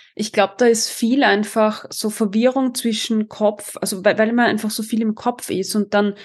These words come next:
dann spürt man was und dann denkt man sich, ist das jetzt Hunger oder nicht? Oder was ist das jetzt? Oder vertraue ich mir überhaupt? Dann sagt wer andere,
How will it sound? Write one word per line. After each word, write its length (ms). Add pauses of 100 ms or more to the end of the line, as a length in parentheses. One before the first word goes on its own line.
(260)
dann 160
spürt 360
man 160
was 300
und 60
dann 100
denkt 220
man 80
sich, 160
ist 100
das 100
jetzt 220
Hunger 380
oder 160
nicht? 420
Oder 220 (180)
was 180
ist 240
das 180
jetzt? 340
Oder 240
vertraue 420
ich 100
mir 60
überhaupt? 480
Dann 100
sagt 240
wer 120
andere, 340